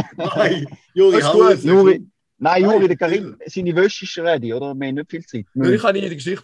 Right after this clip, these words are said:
Speaker 3: erzählen, kann das schnell, nein, der lange nicht.
Speaker 2: Nein,
Speaker 3: Ja,
Speaker 2: hau
Speaker 3: ich
Speaker 2: raus.
Speaker 3: erzähl's jetzt. Also, und zwar ist mal ein Fischer, beim Fischen auf dem oberen Teil vom Rheinfall, also bevor es runtergeht, ich weiss nicht, wie der heisst. Obere
Speaker 2: Ja.
Speaker 3: Rhein vielleicht, nein, keine Ahnung.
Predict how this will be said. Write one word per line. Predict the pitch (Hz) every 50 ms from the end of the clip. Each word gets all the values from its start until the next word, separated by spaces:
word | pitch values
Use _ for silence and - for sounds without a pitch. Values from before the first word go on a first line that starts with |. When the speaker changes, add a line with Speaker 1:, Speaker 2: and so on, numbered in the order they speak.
| - 196
Speaker 3:
erzählen, | - - 190 170 156 147 139
kann | 127 147 147
das | 147 139 -
schnell, | 139 147 135 127
nein, | 135 135 131
der | 135 131
lange | 127 127 127 127
nicht. | 123 123 120 120 120 107 - - -
Speaker 2:
Nein, | 127 147 160 156 190
Speaker 3:
Ja, | 226 220 202
Speaker 2:
hau | 208
Speaker 3:
ich | 208 208 147
Speaker 2:
raus. | 170 196 -
Speaker 3:
erzähl's | - 175 170 180 175 - -
jetzt. | 127 120 123 - - _ _ _ _ _ _
Also, | 151 156 170 185 156 139 139 120 - - _ _
und | 147 151 135
zwar | - 156 180 185 190 196 202
ist | 202 160 160
mal | 160 160 156
ein | 156 139
Fischer, | 127 180 208 254 - - - 170 175 214 247 _ _ _ _ _ _ _
beim | 160 160 147 127
Fischen | 175 190 - - - - 202 220 254 262 _ _ _ _ _ _ _ _ _ -
auf | 175 170 127 -
dem | 165 165 160 156 156 - _ _ _ _ _ _ _ _ _ _ _ _ _ _ _ _ _ _ _ -
oberen | 185 196 190 214 202 202 214 185 -
Teil | 185 175 175 175 160
vom | 147 170 175 170
Rheinfall, | 170 170 175 160 - 151 127 123
also | 127 123 117
bevor | 135 127 127 147 156 175
es | 156
runtergeht, | 165 156 151 156 135 135 127 120 135
ich | 131
weiss | 131 131 123 127
nicht, | 135 143 139
wie | 143
der | 135 139 131 127
heisst. | 120 107 101 101 - - _ _ _ _ _ _ _ _ _ -
Obere | 165 175 175 185 185 151
Speaker 2:
Ja. | 147 143 131 139 151
Speaker 3:
Rhein | 160 170 170
vielleicht, | - 156 135 127 123 120 123 - -
nein, | 131 135 127
keine | 123 - 123 127 127
Ahnung. | 131 127 113 101